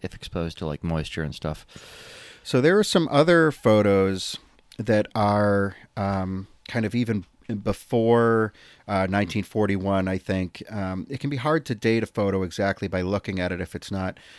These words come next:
Speaker 2: specifically attributed, but there are some definitely early war photos that do show fabric rucksacks. Um, and there's been some discussion on these, and I think the consensus is, is that they likely are Czech or from some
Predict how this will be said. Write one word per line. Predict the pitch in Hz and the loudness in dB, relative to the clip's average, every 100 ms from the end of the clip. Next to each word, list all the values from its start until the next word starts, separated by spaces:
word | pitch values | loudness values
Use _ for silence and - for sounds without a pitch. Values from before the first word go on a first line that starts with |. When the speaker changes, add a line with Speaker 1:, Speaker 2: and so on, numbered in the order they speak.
| - _ | -20 _
Speaker 2:
specifically | - - 95 113 - 104 92 | -12 -6 -4 -4 -4 -6 -4
attributed, | 90 - 110 98 | -4 -4 -2 -2
but | 90 - | -4 -2
there | 143 151 | -2 0
are | 143 139 | 0 0
some | - 113 | -2 -2
definitely | 117 113 117 104 104 - | -2 -2 -4 -4 -8 -4
early | 107 117 113 | 0 2 0
war | 98 101 101 | -2 -2 -4
photos | - 107 104 104 85 82 - - - - - | -2 -2 0 -2 -4 -10 -16 -20 -20 -8 0
that | 101 - | 0 0
do | 107 110 113 | 0 0 0
show | - - 95 90 90 90 - _ _ - | -2 0 0 0 -2 -4 -10 _ _ -20
fabric | - 107 95 92 92 - | -2 0 2 0 -4 0
rucksacks. | 98 104 - 85 82 - - - - - - - | 0 0 -2 -6 -6 -12 -18 -20 -20 -20 -16 -4
Um, | 98 95 92 92 - - | -2 0 -2 -8 -10 -4
and | 110 | 2
there's | 113 113 | 2 2
been | 170 170 | -2 -2
some | 147 | -4
discussion | 123 - 143 147 120 | -4 -2 -2 -2 -2
on | 101 | -2
these, | 98 92 | -2 -2
and | 98 | -4
I | |
think | 98 147 147 | -4 -6 -6
the | 151 | -10
consensus | - 98 - 135 - 123 107 | -8 -8 -4 -4 -4 -6 -6
is, | 95 | -4
is | 98 - | -6 -4
that | 98 - | -6 -2
they | 98 95 | -2 0
likely | 101 101 - 104 104 | -2 -2 -2 -4 -4
are | 98 92 92 92 - - - - | -4 -4 -4 -8 -12 -20 -18 -8
Czech | - 123 107 - - - | 0 4 4 2 -12 -6
or | 107 101 98 | -2 0 -2
from | - 104 95 92 | -2 -2 0 -2
some | - 117 110 | -4 -2 -2